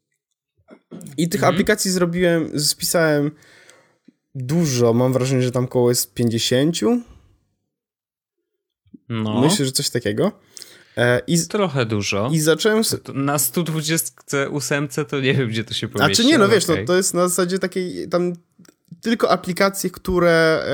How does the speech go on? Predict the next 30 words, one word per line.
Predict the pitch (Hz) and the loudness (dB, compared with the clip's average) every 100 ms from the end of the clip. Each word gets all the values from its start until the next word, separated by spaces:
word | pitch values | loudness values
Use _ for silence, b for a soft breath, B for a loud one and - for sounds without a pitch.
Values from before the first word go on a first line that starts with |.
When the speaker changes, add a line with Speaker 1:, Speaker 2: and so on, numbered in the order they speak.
| 147 | -2
Speaker 1:
e, | |
które, | 151 160 160 160 _ - 180 | -4 -2 -2 -2 _ -18 -14
z | 170 | -8
których | - 165 | -2 0
kiedyś | 175 151 151 | 2 0 0
korzystałem, | - 147 170 170 | -2 -2 2 2
albo | 156 151 | 2 0
teraz | 151 151 | 0 0
korzystam, | 147 143 - 147 147 B B B B B - | -2 -4 0 0 -2 B B B B B 0
albo | 127 135 135 135 | 2 4 4 4
korzystałem | 135 139 135 156 147 147 - - | 4 0 2 2 0 -2 -14 -8
i, | 131 131 131 127 123 120 - | -2 0 2 2 0 0 -2
i | 135 | 2
wiem, | 139 131 120 - - | 4 4 2 -2 -8
czy | - | 0
mogę | 131 131 | 2 2
coś | - - | 0 -4
o | |
nich | 120 | -6
powiedzieć. | - 98 - - - _ b b b b b b b b b b b _ _ _ - | -6 -8 -8 -12 -20 _ b b b b b b b b b b b _ _ _ -8
Speaker 2:
Mhm. | 107 98 151 - _ _ _ _ _ _ | -4 -4 -6 -10 _ _ _ _ _ _
Speaker 1:
No | 139 170 | 2 2
i | 202 202 - - | 2 -2 -6 -4
zrobiłem | 143 180 180 214 202 | 0 0 2 2 2
sobie | 196 175 | 2 0
z | - | 0
tego | 170 175 | 2 4
listę | 165 - 135 123 | 4 4 2 0
<clears throat> | |
potem. | 117 127 175 | 0 0 0